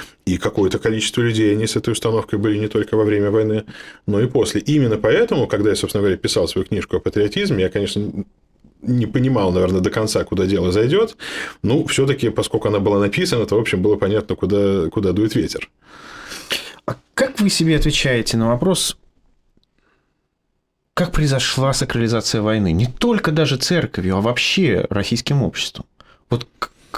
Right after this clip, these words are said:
Speaker 2: к-, как это произошло и почему это работает? И
Speaker 1: Это
Speaker 2: работает
Speaker 1: произошло
Speaker 2: ли?
Speaker 1: любопытным очень образом. Потому что, понимаете, когда вы приезжаете в Европу,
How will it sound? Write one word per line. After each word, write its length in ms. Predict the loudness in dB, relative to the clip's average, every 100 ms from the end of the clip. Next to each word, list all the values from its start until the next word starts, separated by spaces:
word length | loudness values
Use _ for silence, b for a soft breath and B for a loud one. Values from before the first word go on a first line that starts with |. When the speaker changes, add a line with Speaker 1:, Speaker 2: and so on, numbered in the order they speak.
| -12 -8
Speaker 2:
к-, 160 | -6 -4
как 200 | -2 0
это 120 | 0
произошло 360 | 0 0 2 2
и 40 |
почему 420 | 2 2 4 4
это 160 | 4 2
работает? 640 | 2 2 0 0 -4 -2 2
И 40 |
Speaker 1:
Это 220 | 4 4
Speaker 2:
работает 320 | 4 6 4 4
Speaker 1:
произошло 300 | 2 4 6 6
Speaker 2:
ли? 60 | 6
Speaker 1:
любопытным 680 | 6 4 2 0 0 0
очень 260 | 0 0 0
образом. 480 | 0 0 -6 -6 -10 B B B B B B B B B
Потому 280 | -2 0 2
что, 120 | 0
понимаете, 360 | 0 2 2 0
когда 320 | 0 2 2
вы 200 | 4 2
приезжаете 540 | 0 0 2 2 2 2
в 40 |
Европу, 480 | 4 2 0 -4